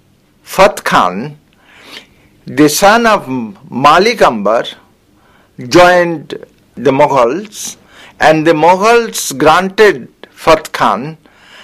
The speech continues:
the district of Pune. This had angered Shahaji very much, and he had joined Bijapur to take his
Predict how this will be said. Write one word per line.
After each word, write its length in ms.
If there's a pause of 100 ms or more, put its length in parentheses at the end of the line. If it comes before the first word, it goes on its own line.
(140)
the 200
district 600
of 200
Pune. 360 (1000)
This 400
had 200
angered 580
Shahaji 580
very 260
much, 420
and 400
he 100
had 260
joined 580
Bijapur 580 (840)
to 320
take 240
his 360